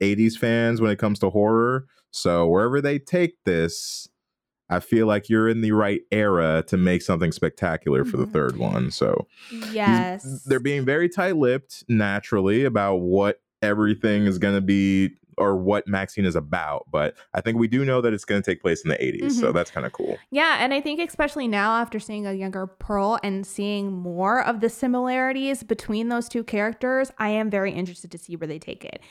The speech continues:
Speaker 2: 'Cause in
Speaker 1: Mm-hmm.
Speaker 2: X, because they were in such different places in their lives, I didn't really see a correlation there. But after seeing Pearl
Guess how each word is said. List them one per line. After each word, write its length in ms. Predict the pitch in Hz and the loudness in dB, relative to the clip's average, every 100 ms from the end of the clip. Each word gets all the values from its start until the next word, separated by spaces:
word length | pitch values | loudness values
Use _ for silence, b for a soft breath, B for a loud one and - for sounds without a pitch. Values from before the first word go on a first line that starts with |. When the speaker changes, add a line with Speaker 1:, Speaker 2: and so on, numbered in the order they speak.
| B _ | B _
Speaker 2:
'Cause 180 | 226 202 | -2 0
in 360 | 214 208 202 - | 0 0 0 2
Speaker 1:
Mm-hmm. 480 | 92 87 82 78 - - | 2 4 4 2 0 0
Speaker 2:
X, 380 | - 240 - | 0 0 -6
because 320 | - 208 220 202 | -8 -2 -2 0
they 120 | 208 | 0
were 100 | 208 | 0
in 140 | 202 | 0
such 260 | 196 196 - | -2 -6 -6
different 300 | 196 208 - | -6 -6 -6
places 360 | 190 185 220 226 | -6 -4 -4 -6
in 100 | 254 | -4
their 140 | 254 | -2
lives, 580 | 262 269 277 285 - - b b b - | 0 0 0 -2 -8 -20 b b b 0
I 100 | 226 | 0
didn't 220 | 233 196 | 0 -2
really 200 | 202 196 | -2 -2
see 240 | - 208 | -4 -4
a 60 | 196 | -4
correlation 760 | - 196 190 180 190 214 240 | -2 -2 0 0 -2 -4 -6
there. 420 | 254 254 262 269 b b _ | -4 -2 -2 -4 b b _
But 80 | 202 | 0
after 220 | 208 214 | 0 0
seeing 280 | 208 214 190 | -4 -4 -4
Pearl 720 | - 185 190 208 233 247 - | -4 -2 2 2 2 0 -6